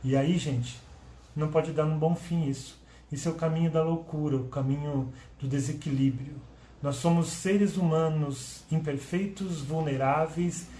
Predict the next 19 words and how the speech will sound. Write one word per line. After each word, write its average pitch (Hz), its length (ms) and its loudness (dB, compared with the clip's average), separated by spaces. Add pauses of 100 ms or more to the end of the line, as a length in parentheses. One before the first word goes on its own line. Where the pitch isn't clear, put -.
(180)
e 139 100 -2
maravilhosos. 151 1300 2 (760)
Então, 175 200 2
eu 175 60 -2
queria 156 180 -4
deixar 151 280 -4
essa 147 200 -6
mensagem 151 520 -6 (400)
básica 147 640 2
pra 131 140 -4
vocês 120 420 -4
hoje, 165 380 -4 (340)
porque 151 200 -4
a - 20 0
gente 151 160 -2
vai 151 140 0
mudar 147 260 2
de 139 140 0
assunto 147 840 -4